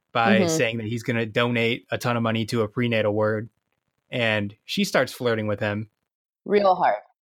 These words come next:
Speaker 1: Real hard. Like, she pulls, uh, his cell phone out of his pocket and opens it with her teeth, starts
Speaker 2: She
Speaker 1: going va-va-vooms, shaking her hips.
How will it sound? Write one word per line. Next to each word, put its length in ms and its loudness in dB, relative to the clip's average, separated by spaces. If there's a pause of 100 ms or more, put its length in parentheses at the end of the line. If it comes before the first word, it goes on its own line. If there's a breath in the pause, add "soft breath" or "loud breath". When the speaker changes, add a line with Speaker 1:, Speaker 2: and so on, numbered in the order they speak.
(460)
Speaker 1:
Real 240 4
hard. 400 -2
Like, 140 0
she 300 2
pulls, 440 0
uh, 220 2
his 180 -4
cell 180 0
phone 220 0
out 120 2
of 40 -2
his 100 -2
pocket 520 0
and 340 -2 (320)
opens 320 -2
it 80 0
with 100 -4
her 100 -2
teeth, 520 -4 (580)
starts 400 0
Speaker 2:
She 100 -2
Speaker 1:
going 380 -2 (300)
va-va-vooms, 880 2
shaking 300 -2
her 100 0
hips. 500 -4